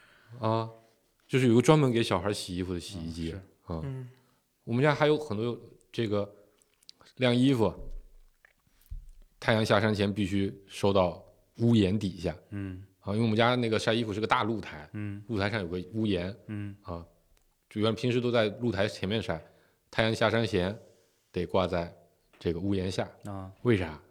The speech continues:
Speaker 1: 要不然会有邪气。
Speaker 2: 哦。
Speaker 1: 啊，老多讲究了。还有这个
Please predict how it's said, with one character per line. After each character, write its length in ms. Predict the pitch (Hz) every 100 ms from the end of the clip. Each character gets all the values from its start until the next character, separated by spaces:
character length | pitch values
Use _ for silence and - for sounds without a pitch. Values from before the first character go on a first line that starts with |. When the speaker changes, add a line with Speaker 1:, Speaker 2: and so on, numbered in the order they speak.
| _ _ _ _ _ 92 _ -
Speaker 1:
要 120 | 92
不 60 |
然 100 | 87
会 160 | 85 98
有 80 | 80
邪 320 | - - 80
气。 240 | - 120 - _ _
Speaker 2:
哦。 180 | 98 104 - _ _
Speaker 1:
啊， 240 | 87 80 78 82
老 200 | 98 117
多 120 | 147
讲 160 | 127
究 160 | 101 98
了。 120 | 95 - -
还 140 | -
有 260 | 107 101 - - - _ _ _ - _ _ _ _
这 180 | - 98
个 340 | 92 90 -